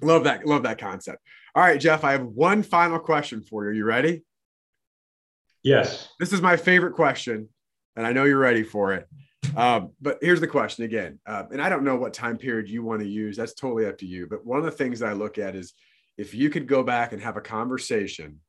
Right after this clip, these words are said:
Speaker 1: with your younger version of you, maybe back when you started your career or at some point in your life, and that younger version of you, you can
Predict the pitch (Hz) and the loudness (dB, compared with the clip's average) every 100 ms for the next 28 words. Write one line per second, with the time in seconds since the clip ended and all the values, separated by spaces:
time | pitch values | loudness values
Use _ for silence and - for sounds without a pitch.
0 | _ _ _ _ 113 110 113 104 98 104 | _ _ _ _ -10 -6 -4 -4 -4 -4
1 | 117 120 117 110 104 98 87 78 76 80 | -4 -4 -4 -4 -4 -6 -8 -14 -16 -20
2 | _ _ _ _ _ - 101 85 95 85 | _ _ _ _ _ -10 -10 -8 -10 -10
3 | - _ _ _ _ _ 95 120 127 123 | -14 _ _ _ _ _ -6 -2 -2 0
4 | 110 113 113 107 107 117 113 110 110 110 | 0 0 -2 -4 -2 -2 0 -2 -4 -6
5 | - 113 110 110 107 98 - 127 120 117 | -6 0 4 4 2 -2 -4 -6 -6 -6
6 | 113 107 107 104 104 107 - 92 90 _ | -4 -4 -4 -6 -6 -8 -10 -14 -14 _
7 | _ 120 107 117 139 170 175 135 147 139 | _ -8 -4 0 0 2 0 4 4 4
8 | 127 120 104 101 92 110 _ _ _ _ | -2 -6 -6 -8 -8 -14 _ _ _ _
9 | - 101 | -14 -14